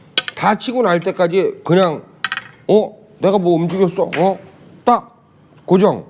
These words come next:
끝. 마지막에 여기서 하지 말고 그냥 슉! 뭐야, 내가 쳤나 벌써?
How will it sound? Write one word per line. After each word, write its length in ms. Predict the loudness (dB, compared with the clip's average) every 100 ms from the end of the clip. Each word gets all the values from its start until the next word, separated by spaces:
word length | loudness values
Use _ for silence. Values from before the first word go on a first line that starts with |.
| -2
끝. 340 | -2 -2 -12 -20 -20 _ -20 -20 -20 -20 -20 -20 -4
마지막에 460 | 0 0 2 0 0
여기서 380 | -2 -2 -2 -4 -20 -20 _ -20 -20 -20 -20 -20 -20 -20 -20 -20 -20 -16 -6
하지 240 | 0 2
말고 580 | 2 2 2 0 0 -8 -20 -20 _ -20 _ -12
그냥 380 | 2 2 2 -8 _ -16 0
슉! 200 | 0 0 -20 -20 -20 -20 -20 -14
뭐야, 400 | 0 0 0 -2
내가 140 | -4 -4
쳤나 340 | -4 -4 -2
벌써? 380 | -2 -2 -4